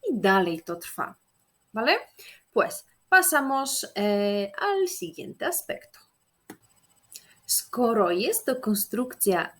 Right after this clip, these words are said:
estar plus gerundio, to zacznijmy sobie w ogóle od wyjaśnienia tego estar. Większość osób, który, które oglądają to wideo, to już zapewne kojarzą ten czasownik, tak? Czyli jest to jeden z czasowników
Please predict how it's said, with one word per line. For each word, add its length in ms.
estar 800
plus 560
gerundio, 680
to 100
zacznijmy 520
sobie 300
w 60
ogóle 380
od 280
wyjaśnienia 640
tego 300
estar. 400
Większość 600
osób, 420
który, 760
które 240
oglądają 580
to 140
wideo, 340
to 120
już 120
zapewne 540
kojarzą 640
ten 160
czasownik, 680
tak? 240
Czyli 200
jest 180
to 60
jeden 500
z 140
czasowników 840